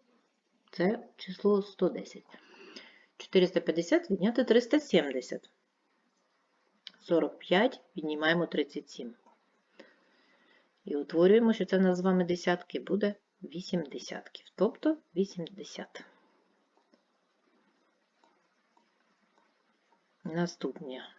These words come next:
завдання виконайте самостійно.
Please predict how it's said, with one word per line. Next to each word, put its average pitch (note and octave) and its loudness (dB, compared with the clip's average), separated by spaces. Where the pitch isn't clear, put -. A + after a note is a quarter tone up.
завдання F#3+ 0
виконайте A3 2
самостійно. G#3+ -2